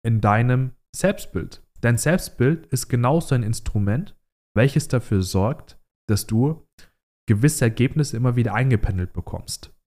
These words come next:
Na, das heißt also, wahrscheinlich hast du mal festgestellt, dass in deinem Proble-, äh, dass in deinem Leben sich Probleme immer wieder ständig wiederholen.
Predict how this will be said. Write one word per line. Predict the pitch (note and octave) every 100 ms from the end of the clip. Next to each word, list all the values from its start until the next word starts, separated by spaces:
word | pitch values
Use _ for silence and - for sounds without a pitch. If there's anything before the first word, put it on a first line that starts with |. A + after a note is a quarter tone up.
| _ _ _ _ _ _ _ -
Na, | G#2
das | G#2+ A2
heißt | A2+ -
also, | A#2 A2 A2+
wahrscheinlich | G#2+ - A#2+ B2+ A#2+
hast | A2+
du | A2
mal | G2
festgestellt, | - C#3+ - G#2+ G2+ B2 - - _ _ _ _ _ _
dass | A2 A2
in | A2
deinem | G#2 G2+
Proble-, | - - G#2+ A2+
äh, | G#2+ G#2
dass | G2+ -
in | G#2+
deinem | G2
Leben | G#2 D#3 D3+ F#3+ - _ _ _ -
sich | A#2+ A2+
Probleme | - G#2 A#2 D3+ D#3 -
immer | D3+ F3 E3 B2
wieder | C#3+ D3 C#3
ständig | - D3 C3 B2+ -
wiederholen. | B2 A#2 A#2 G#2+ F2